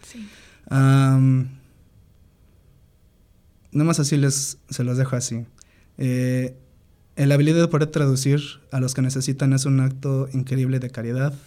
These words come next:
Speaker 2: No hay palabras de poder expresarlo.
Speaker 1: <laughs>
Speaker 2: Entonces, les comparto eso, les quiero compartir los que son bilingües y los que tienen la agilidad de poder también entender o algo así,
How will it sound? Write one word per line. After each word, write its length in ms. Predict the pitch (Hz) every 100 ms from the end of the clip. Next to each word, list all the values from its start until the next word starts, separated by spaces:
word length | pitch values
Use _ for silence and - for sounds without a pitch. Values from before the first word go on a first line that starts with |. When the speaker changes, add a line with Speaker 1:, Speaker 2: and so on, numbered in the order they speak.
| -
Speaker 2:
No 140 | 127
hay 120 | 131 123
palabras 380 | 131 131 131
de 60 | 123
poder 220 | 120 120
expresarlo. 680 | 127 - 113 143 180 196 196 - - - - - -
Speaker 1:
<laughs> 540 | 254 - 254 - - -
Speaker 2:
Entonces, 760 | 165 190 190 185 170 160 156 -
les 240 | - 147 143
comparto 460 | 151 147 165 160
eso, 220 | 147 139 139
les 200 | 135 131
quiero 220 | 139 139
compartir 360 | 139 127 139
los 220 | 131 131 131
que 100 | 131
son 160 | 156
bilingües 680 | 156 156 156 151 147 - - -
y 120 | 143 131
los 220 | 127 131
que 120 | 131
tienen 320 | 139 147 143
la 80 | 135
agilidad 320 | 131 131 135
de 80 | 135
poder 300 | 135 131 135
también 280 | 131 127 131
entender 560 | 131 131 127 143 156 143
o 80 | 139
algo 140 | 135
así, 560 | 131 135 135 135 135